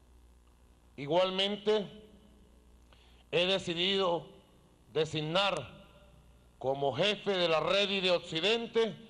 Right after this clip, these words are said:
al general de división Rubio Silva, extraordinario patriota bolivariano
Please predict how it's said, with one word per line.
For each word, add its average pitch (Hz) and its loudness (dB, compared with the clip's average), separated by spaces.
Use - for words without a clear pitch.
al 160 2
general 160 0
de 185 -2
división 175 0
Rubio 240 2
Silva, 175 0
extraordinario 180 0
patriota 208 0
bolivariano 185 2